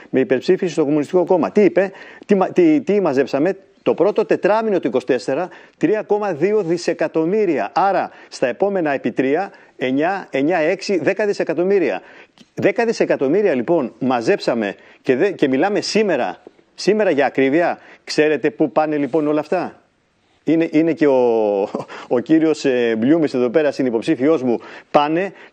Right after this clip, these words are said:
πεντακόσια χιλιάρικα, μισό εκατομμύριο κάθε ημέρα, κάθε μέρα στη φρεγάτα Ύδρα. Αυτά τα λεφτά, λοιπόν, τα τρία ακόμα δισεκατομμύρια του τετραμήνου,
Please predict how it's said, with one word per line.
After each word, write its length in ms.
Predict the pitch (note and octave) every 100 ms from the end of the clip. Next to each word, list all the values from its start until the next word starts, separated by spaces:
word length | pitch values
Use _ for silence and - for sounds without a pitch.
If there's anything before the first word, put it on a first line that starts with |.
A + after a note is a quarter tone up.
| -
πεντακόσια 800 | C#3+ B2+ C3+ - F3+ F3+ C#3+ A2
χιλιάρικα, 640 | - A#2+ C3 C3+ D3 E3
μισό 380 | C3+ B2 E3 E3
εκατομμύριο 1000 | D3 - C3 - A#2+ C3+ D3+ C#3 B2 -
κάθε 420 | - D#3 - -
ημέρα, 560 | C3 B2 B2 C3 C3+ C#3+ -
κάθε 400 | F3+ E3+ D#3 C#3+
μέρα 380 | D#3 D3 A#2 - -
στη 200 | - -
φρεγάτα 600 | A#2+ B2 A#2 D#3+ - B2+
Ύδρα. 340 | B2 C3 C#3 -
Αυτά 440 | A#2 A#2+ - F#3 E3+
τα 140 | D3+
λεφτά, 280 | C#3 - D#3+
λοιπόν, 260 | C#3+ E3+
τα 120 | D3+ C3
τρία 160 | D#3+
ακόμα 260 | D3+ E3+ E3
δισεκατομμύρια 600 | C#3+ C3+ C3 C#3 E3 E3
του 100 | D3
τετραμήνου, 580 | C#3+ C#3+ C#3 E3 D3